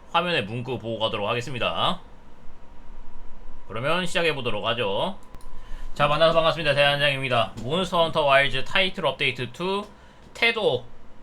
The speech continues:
커스텀 영상입니다. 자, 일단 뭐 무기는 당연히 요걸로 쓰시고요. 아티어. 그다음에 광고 바로 알아보도록 하죠. 무구한,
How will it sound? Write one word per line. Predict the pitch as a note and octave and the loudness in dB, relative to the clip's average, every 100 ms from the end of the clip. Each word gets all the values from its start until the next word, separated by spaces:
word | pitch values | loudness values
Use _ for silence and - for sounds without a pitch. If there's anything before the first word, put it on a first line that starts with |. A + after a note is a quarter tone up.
| - - | -12 -4
커스텀 | G3 - G3 | -4 -2 -2
영상입니다. | D3+ C3 B2 G#2+ F2+ D#2+ A2 - - - - - - - - - - | 0 2 2 0 -2 -2 -2 -4 -8 -14 -20 -16 -14 -14 -14 -14 -14
자, | - D#3+ | 2 6
일단 | F3 G#3 G#3 A3 G#3+ F#3 | 8 10 10 10 6 -4
뭐 | - A#2+ B2 A#2 A#2 - - - - - - - - | -4 2 4 2 0 -8 -20 -18 -18 -18 -20 -20 -16
무기는 | C#3 E3+ F#3+ E3+ F3 - | -10 0 4 6 6 4
당연히 | C#3+ D3+ D#3 C#3 D#3+ F#3+ | 0 2 2 4 4 2
요걸로 | - A#2 C3+ | -2 -2 -2
쓰시고요. | B2+ F#3+ G3 E3 C3+ B2+ F3 E3 | -2 -4 -4 0 4 4 2 0
아티어. | - A2+ - C3 A#2 F3+ - - - - - - - - - - - - - | -4 -4 -2 4 4 4 0 -10 -18 -18 -20 -20 -20 -20 -20 -20 -20 -20 -12
그다음에 | - A#2 B2+ E3+ G3+ G3+ | -2 0 4 4 4 2
광고 | - C#3+ C#3 | 2 4 4
바로 | A#2+ B2+ | 4 6
알아보도록 | A#2+ B2+ B2+ A#2 A#2 | 6 4 2 -2 -2
하죠. | C3+ B2 B2 G3+ - - - - - - - - | 0 0 0 0 -6 -12 -8 -6 -6 -8 -10 -10
무구한, | - C#3 E3+ G3+ E3+ D3+ G3+ | -10 -10 0 8 10 10 6